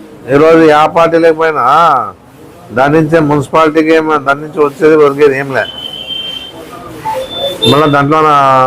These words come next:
ఏమున్నా మన వాళ్ళే ఉంటారు, ఎవరు వేరే వాళ్ళే దాంట్లోన చైర్మన్గా ఉండరు కదా. ఎవరు పోరు,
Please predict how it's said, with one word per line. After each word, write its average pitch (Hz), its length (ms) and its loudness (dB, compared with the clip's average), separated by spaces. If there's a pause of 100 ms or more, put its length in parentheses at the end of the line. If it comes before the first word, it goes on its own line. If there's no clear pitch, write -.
(720)
ఏమున్నా 143 760 2 (1200)
మన 120 180 0
వాళ్ళే 165 280 4
ఉంటారు, 160 400 0
ఎవరు 143 180 4
వేరే 139 220 0
వాళ్ళే 151 300 2
దాంట్లోన 135 460 -6 (1400)
చైర్మన్గా 143 420 2
ఉండరు 131 260 2
కదా. 113 280 4 (680)
ఎవరు 165 240 4
పోరు, 190 500 2